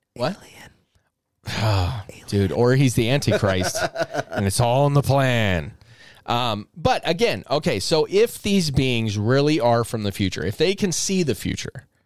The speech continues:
Speaker 1: then what are they seeing? What's waiting for humanity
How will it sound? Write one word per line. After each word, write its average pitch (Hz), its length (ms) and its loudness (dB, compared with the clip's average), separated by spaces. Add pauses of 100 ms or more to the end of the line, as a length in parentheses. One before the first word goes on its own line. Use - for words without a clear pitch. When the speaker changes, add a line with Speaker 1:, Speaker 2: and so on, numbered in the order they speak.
(840)
Speaker 1:
then 139 240 0
what 165 240 2
are 262 80 0
they 190 200 2
seeing? 107 340 0
What's 165 260 0
waiting 160 520 4
for 131 360 2
humanity 101 720 0